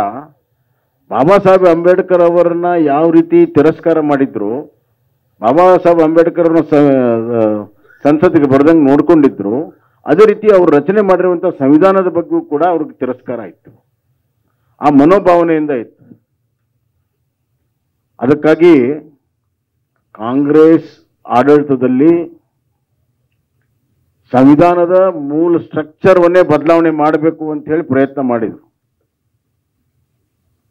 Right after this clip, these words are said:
ಇದು ಚರ್ಚೆ ಆಗಲ್ಲ, ಒಮ್ಮೆಲೇ ಎಮರ್ಜೆನ್ಸಿಗೆ ಬರುತ್ತೆ. emergency ಪೂರ್ವದಲ್ಲೇನೆ ಇದರ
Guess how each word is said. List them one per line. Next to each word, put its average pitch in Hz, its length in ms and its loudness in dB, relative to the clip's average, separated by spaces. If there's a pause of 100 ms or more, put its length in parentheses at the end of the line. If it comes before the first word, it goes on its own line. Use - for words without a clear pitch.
(260)
ಇದು 117 160 0 (540)
ಚರ್ಚೆ 131 240 0
ಆಗಲ್ಲ, 143 300 0 (260)
ಒಮ್ಮೆಲೇ 135 340 -2
ಎಮರ್ಜೆನ್ಸಿಗೆ 139 540 -2
ಬರುತ್ತೆ. 120 240 -8
emergency 151 580 0
ಪೂರ್ವದಲ್ಲೇನೆ 151 880 2 (680)
ಇದರ 135 320 4